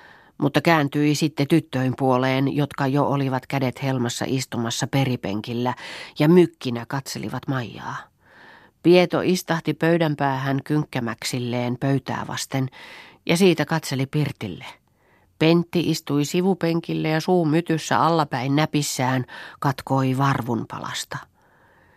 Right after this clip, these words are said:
Karsinassa olivat kangaspuut ja niissä hamppuloiminen, harmaa kuteinen, karkea puolivillakangas.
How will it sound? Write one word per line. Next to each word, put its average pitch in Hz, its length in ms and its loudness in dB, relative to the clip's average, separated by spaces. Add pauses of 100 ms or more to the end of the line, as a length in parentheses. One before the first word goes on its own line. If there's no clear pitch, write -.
(380)
Karsinassa 147 680 0
olivat 139 340 -4
kangaspuut 151 920 -2
ja 139 100 -2
niissä 160 400 0
hamppuloiminen, 135 1080 0 (300)
harmaa 131 600 0
kuteinen, 117 540 -6
karkea 120 540 -4
puolivillakangas. - 1080 -6